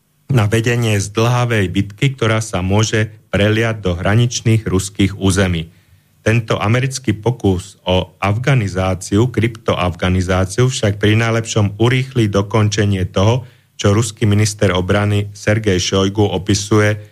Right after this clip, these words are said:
ako úlohy svojej špeciálnej vojenskej operácie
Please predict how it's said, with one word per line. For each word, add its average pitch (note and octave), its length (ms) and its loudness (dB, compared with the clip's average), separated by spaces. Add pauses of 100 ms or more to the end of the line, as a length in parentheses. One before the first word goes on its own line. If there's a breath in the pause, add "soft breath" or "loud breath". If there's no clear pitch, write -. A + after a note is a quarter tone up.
(500 loud breath)
ako G2 480 -2 (160)
úlohy A2+ 800 0
svojej G2+ 320 0
špeciálnej G#2+ 800 0
vojenskej G2+ 480 0
operácie F2 960 0